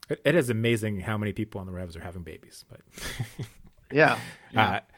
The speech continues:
Speaker 1: Sam Minton asks, "What position will Matt Turner's baby boy play?" It's gotta be goalkeeper, right?
Speaker 2: Gotta be a goalkeeper.
Speaker 1: <laughs>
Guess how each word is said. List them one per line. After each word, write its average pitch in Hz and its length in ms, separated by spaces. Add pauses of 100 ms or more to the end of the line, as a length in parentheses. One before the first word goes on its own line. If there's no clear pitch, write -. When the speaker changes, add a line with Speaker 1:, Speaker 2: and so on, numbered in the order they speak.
(200)
Speaker 1:
Sam 160 280
Minton 131 280
asks, 120 360
"What 135 200
position 117 360
will 104 80
Matt 104 280
Turner's 110 280
baby 104 280
boy 95 220
play?" 95 340
It's 127 120
gotta 143 200
be 123 100
goalkeeper, 117 400
right? 110 180
Speaker 2:
Gotta 170 180
be 170 100
a - 20
goalkeeper. 131 440
Speaker 1:
<laughs> - 60